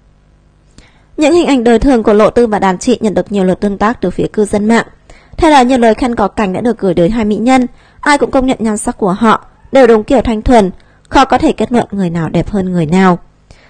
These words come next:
Bên cạnh đó, một bộ phận cộng đồng mạng phát hiện ra, ở một số khoảnh khắc, gương mặt của hai diễn viên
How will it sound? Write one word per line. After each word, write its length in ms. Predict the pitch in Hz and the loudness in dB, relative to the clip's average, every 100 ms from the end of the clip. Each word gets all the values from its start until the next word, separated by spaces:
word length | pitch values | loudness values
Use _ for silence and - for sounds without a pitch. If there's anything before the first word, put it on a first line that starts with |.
| - - | -20 -4
Bên 140 | 320 | -2
cạnh 160 | 339 262 | -2 0
đó, 160 | 233 220 | 0 0
một 140 | 269 | 0
bộ 140 | 226 | 0
phận 160 | - 240 - | 0 -2 -2
cộng 140 | 214 | -2
đồng 160 | 214 202 | -2 -2
mạng 160 | 220 | -4
phát 140 | - 240 | -4 -4
hiện 180 | 269 - | -4 -4
ra, 260 | - 269 254 - _ - | 0 0 0 -4 _ -2
ở 100 | - | 2
một 140 | 269 262 | 4 2
số 200 | - 233 | 2 -2
khoảnh 200 | 285 220 | -2 -4
khắc, 220 | 254 262 | -4 -2
gương 180 | 233 233 | -2 -2
mặt 180 | 214 | -2
của 100 | - | -2
hai 200 | 196 220 | -2 -2
diễn 200 | 208 - | -4 -4
viên 280 | 220 254 247 | -2 0 0